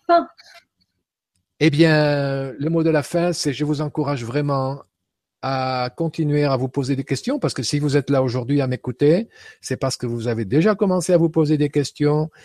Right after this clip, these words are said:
Speaker 2: et connectez-vous à votre âme. Pratiquez une méditation, euh, faites des recherches sur la méditation de transmission, qui est une méditation de service, à la fois de service à l'humanité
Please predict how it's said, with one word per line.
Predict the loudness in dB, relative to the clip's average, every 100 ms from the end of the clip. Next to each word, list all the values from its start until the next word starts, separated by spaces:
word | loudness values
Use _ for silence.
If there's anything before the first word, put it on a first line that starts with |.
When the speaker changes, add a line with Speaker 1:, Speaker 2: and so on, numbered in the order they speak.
| -20 _ -2
Speaker 2:
et | 0 0
connectez-vous | 0 2 4 2 2 0 0 2 0 0
à | -2
votre | -2 -4 -4
âme. | -4 -6 -8 -12 _ _ _ -4
Pratiquez | 0 2 0 0 0
une | 0 0
méditation, | -2 -2 -2 -4 -2 -2 0 -2 -8 _ _ -2
euh, | 0 0 -4 _
faites | -6 -2 0
des | 0
recherches | 0 0 -2 -2
sur | -4 -2
la | -2
méditation | -2 -2 -2 -4 -4 -6
de | -4 -6
transmission, | -8 -4 -4 -2 -4 -4 -2 0 0 -2
qui | -2
est | -6 -6
une | -6
méditation | -8 -6 -6 -4 -6
de | -4
service, | 0 0 0 -4 -4 -4 -2
à | -4
la | -4
fois | -2 -2
de | -2
service | -2 -2 -2 -2 -2
à |
l'humanité | -2 -2 -2 -2 0 2 2